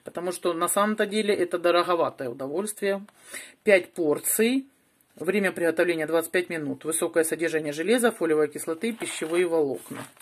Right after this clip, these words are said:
Супы разработаны так, чтобы вы могли получить достаточное количество полезного белка,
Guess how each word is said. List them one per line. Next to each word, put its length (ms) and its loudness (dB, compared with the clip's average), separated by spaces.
Супы 420 -4
разработаны 1000 2
так, 180 4
чтобы 240 -2
вы 60 0
могли 260 -2
получить 360 -2
достаточное 640 2
количество 360 0
полезного 580 0
белка, 560 0